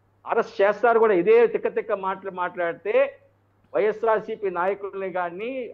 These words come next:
వైఎస్ఆర్సీపీ నాయకులు కఠినమైన చర్యలు తీసుకోమని కూడా మేము అడుగుతాము. దీని గురించి పోరాటం చేస్తాము, మేము కూడా దీన్ని సాధిస్తామని కూడా తెలిసే-, తెలియజేసుకుంటాం. ఎందుకంటే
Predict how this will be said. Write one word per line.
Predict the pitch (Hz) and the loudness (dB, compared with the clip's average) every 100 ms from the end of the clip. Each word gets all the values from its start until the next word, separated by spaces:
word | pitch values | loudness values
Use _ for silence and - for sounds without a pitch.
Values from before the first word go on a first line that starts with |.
| 151 | -4
వైఎస్ఆర్సీపీ | 196 - 214 202 196 | -4 -2 -4 -2 -6
నాయకులు | 185 185 214 - | -4 -6 -6 -6
కఠినమైన | 175 226 233 214 214 214 202 | -4 -2 -2 -2 -4 -4 -2
చర్యలు | 190 202 | -2 -4
తీసుకోమని | 190 196 185 - 185 180 | -8 -12 -14 -10 -8 -4
కూడా | 196 | -4
మేము | 175 175 180 | -2 -2 -2
అడుగుతాము. | 160 165 180 196 208 277 - - _ _ | -2 -4 -2 0 4 2 2 -16 _ _
దీని | 185 196 | 0 2
గురించి | 190 214 220 220 | 2 0 0 -4
పోరాటం | 180 185 190 190 175 | 2 2 2 -2 -4
చేస్తాము, | 170 170 180 202 | -4 -4 -6 -6
మేము | 190 180 185 | -4 -4 -4
కూడా | 196 | -6
దీన్ని | 165 165 156 | -8 -8 -4
సాధిస్తామని | 165 185 - 175 170 | -2 -2 -6 -8 -6
కూడా | 165 165 | -8 -8
తెలిసే-, | 156 147 160 143 | -8 -2 -2 -2
తెలియజేసుకుంటాం. | - 160 175 170 165 147 151 | -4 -2 0 0 -2 -8 -4
ఎందుకంటే | 139 196 208 180 139 170 254 - | -2 -2 0 -2 -2 -2 -2 -4